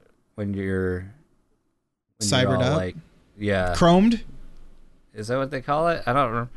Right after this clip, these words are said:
Speaker 1: I, I thought there was a term they used in Shadowrun for one that's, but I can't remember now.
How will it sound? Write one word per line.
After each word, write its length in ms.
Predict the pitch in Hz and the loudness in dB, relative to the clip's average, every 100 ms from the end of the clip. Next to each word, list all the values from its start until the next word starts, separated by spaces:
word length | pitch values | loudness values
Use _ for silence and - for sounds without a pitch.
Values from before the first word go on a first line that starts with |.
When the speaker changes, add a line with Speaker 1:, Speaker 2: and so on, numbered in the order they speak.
| - - - - - | -18 -20 -20 -18 -14
Speaker 1:
I, 80 | - - | -12 -8
I 160 | 104 123 | -6 2
thought 200 | 139 135 | 2 4
there 100 | 123 | 2
was 100 | 113 | 0
a 40 | |
term 260 | - 120 110 | 4 4 4
they 80 | 98 | 0
used 160 | 101 | -2
in 60 | 98 | -2
Shadowrun 460 | 110 107 101 95 95 | 0 2 2 0 0
for 160 | 95 | -2
one 180 | 95 92 | 0 -2
that's, 420 | 92 85 - - _ _ _ _ _ _ _ - | -2 -4 -12 -18 _ _ _ _ _ _ _ -8
but 160 | 92 | -4
I 80 | 92 | -4
can't 180 | 101 92 | -4 -6
remember 300 | 90 92 87 | -4 -6 -6
now. 160 | 87 | -8